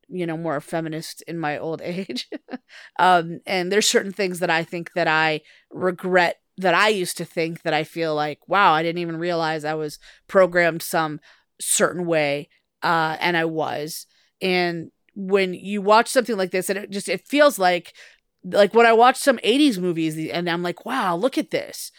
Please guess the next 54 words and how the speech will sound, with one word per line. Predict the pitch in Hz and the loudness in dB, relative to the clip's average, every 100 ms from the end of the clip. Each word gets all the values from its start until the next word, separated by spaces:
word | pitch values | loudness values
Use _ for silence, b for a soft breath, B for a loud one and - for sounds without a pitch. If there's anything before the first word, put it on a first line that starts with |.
| b b | b b
this, | 196 185 | -4 0
like, | 175 - | 0 4
all-female | 226 240 254 226 202 | 4 4 2 2 2
cast," | - 233 202 170 - | 2 2 4 2 -2
or, | 175 | -4
"Look | 240 | 0
at | 294 | 2
how, | 226 202 _ | 2 0 _
how | 214 208 196 B B 202 | 2 4 4 B B -2
this | 190 | 0
character | 262 269 285 185 170 | 4 6 6 2 -2
is. | 151 - | -2 -4
She's | 190 | -6
a | 185 | 0
woman | 208 262 247 | 2 2 2
and | 180 | -4
she's | - 165 | -6 -6
amazing." | 175 214 240 220 214 175 | -4 -4 -2 0 -2 -2
And, | 160 b b - | -6 b b -10
and | 147 | -6
it's, | 170 - | -6 -2
and | 196 196 | 0 0
it | 185 | -2
doesn't | 202 240 | -2 0
matter | 214 240 233 | 2 4 4
that | 190 180 | 2 -2
she's | 202 | -4
a | 190 | 0
woman. | 226 208 165 | 0 0 -4
It's, | 156 | -4
like, | 170 185 | -6 -2
not | 196 190 | 0 0
this | 196 180 | -2 -6
big | 190 165 | -6 -6
deal. | 220 285 214 151 B B B - | -2 2 4 2 B B B -2
Um, | 202 190 175 170 b b _ - | 4 4 4 -6 b b _ -6
and, | - 202 190 180 175 - | 0 2 0 -4 -8 -6
and | 233 214 208 | 0 2 4
people | 302 - 254 214 | 4 6 6 6
of, | 175 | 4
of | - 196 - | 2 -2 0
color | - 320 285 254 | 2 6 8 6
in | 208 | 6
roles | 202 180 170 | 6 6 6
and | 185 | 4
all | 247 | 4
sorts | 294 349 - | 4 0 -4
of | 220 | -6
things | 320 330 254 | -4 -2 0
that | 214 | 2
are | 202 | 4
happening | 247 285 254 208 | 4 2 0 -2
in | |
the | 196 | -4